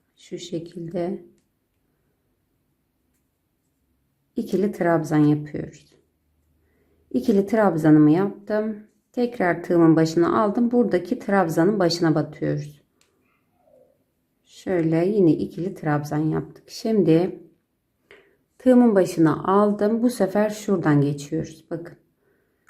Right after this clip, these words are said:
Kutunun arkasından şöyle geçiyorum.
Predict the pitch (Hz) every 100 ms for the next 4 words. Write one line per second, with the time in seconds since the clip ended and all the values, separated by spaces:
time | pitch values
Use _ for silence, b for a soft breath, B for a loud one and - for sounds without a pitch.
0 | _ - 208 185 202 220 180 165 170 -
1 | 160 151 156 170 - 175 143 139 147 175
2 | - 196 185 202 202